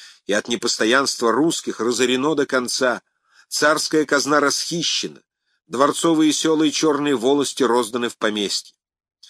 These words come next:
Служилые люди бедны, чем их жаловать, как стоять против недругов?»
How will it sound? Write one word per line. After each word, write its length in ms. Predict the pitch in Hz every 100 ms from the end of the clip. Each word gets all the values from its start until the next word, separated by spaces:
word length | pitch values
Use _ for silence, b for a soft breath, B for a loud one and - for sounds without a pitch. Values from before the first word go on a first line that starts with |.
| B
Служилые 680 | - - 165 147 196 196 190
люди 240 | 196 170
бедны, 440 | 175 180 160 196 156
чем 320 | - 180 180
их 140 | 170
жаловать, 600 | 123 139 147 110 82 - -
как 260 | 165 190
стоять 440 | - - 165 156 -
против 380 | 135 127 120 110
недругов?» 520 | 107 90 - 71